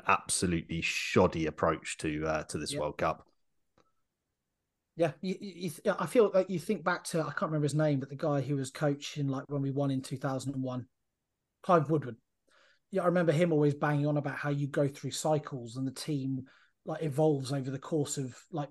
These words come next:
Speaker 2: almost from one World Cup to the next. And he has to oversee that. And yeah, you're exactly right. He's been given a matter of months, um, which is, like, completely inadequate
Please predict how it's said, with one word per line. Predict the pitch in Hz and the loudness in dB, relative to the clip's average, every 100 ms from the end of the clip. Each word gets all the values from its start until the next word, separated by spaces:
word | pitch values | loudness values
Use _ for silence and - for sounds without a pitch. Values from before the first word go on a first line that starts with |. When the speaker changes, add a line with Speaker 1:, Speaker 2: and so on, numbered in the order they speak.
| - | 0
Speaker 2:
almost | 180 156 147 | 2 2 0
from | 165 151 | 0 2
one | 147 143 | 2 4
World | 147 139 | 2 0
Cup | 151 147 _ - | -4 -8 _ -12
to | 147 | -8
the | 131 | -4
next. | 160 - - - - _ _ _ _ _ _ - | -4 -6 -14 -14 -16 _ _ _ _ _ _ -6
And | 160 | -6
he | - 185 | -2 0
has | 147 147 135 | 2 0 -2
to | - 147 139 | -2 -2 -2
oversee | 131 143 196 170 | -4 -2 0 0
that. | 127 139 | -2 -6
And | 151 | -2
yeah, | 165 | -2
you're | 131 | -2
exactly | 131 147 143 | -4 -6 -2
right. | 160 123 | -2 -4
He's | - 139 | -8 -10
been | 135 139 | -4 -4
given | 143 135 | -2 -2
a | 131 | -2
matter | 143 - - | -4 -6 -10
of | 117 | -6
months, | 147 117 - - - _ - _ _ _ - | -6 -6 -10 -12 -14 _ -20 _ _ _ -6
um, | 143 135 139 | -4 -2 -4
which | 160 147 | -6 -4
is, | 147 131 147 - | -4 -4 -8 -10
like, | 147 147 _ _ | -8 -8 _ _
completely | - 147 - 180 139 | -8 -6 -2 -2 0
inadequate | 139 139 131 147 135 | -4 -4 -6 -6 -8